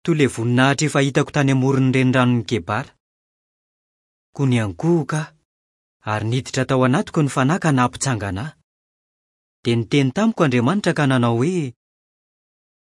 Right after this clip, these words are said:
"Mandehana mihidy ao an-tranonao." Ary ho gejain'ny olona mitady ianao ry zanak'olona,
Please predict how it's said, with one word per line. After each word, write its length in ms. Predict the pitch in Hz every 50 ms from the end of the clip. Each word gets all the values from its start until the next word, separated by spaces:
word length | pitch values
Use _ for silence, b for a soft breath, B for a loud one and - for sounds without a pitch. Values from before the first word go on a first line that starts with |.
| _ _
"Mandehana 560 | 107 113 117 113 101 113 113 135 196 202 180 151
mihidy 320 | 135 127 131 131 127 123
ao 120 | 113 110
an-tranonao." 580 | 110 110 - 135 120 113 110 104 110 135 170 _ _ _ _ _ _ _ _ _ _ _ _ _ _ _ _ _ _ _ _ _ _ _ _ -
Ary 200 | 127 127 127 139
ho 60 | 131
gejain'ny 500 | 120 123 113 - - 127 127 127 127 139
olona 300 | 143 143 143 139 143 135
mitady 380 | 139 127 131 202 226 208 143
ianao 180 | 139 131 160 220
ry 80 | 196 -
zanak'olona, 560 | - 110 107 110 104 - 240 247 226 143 104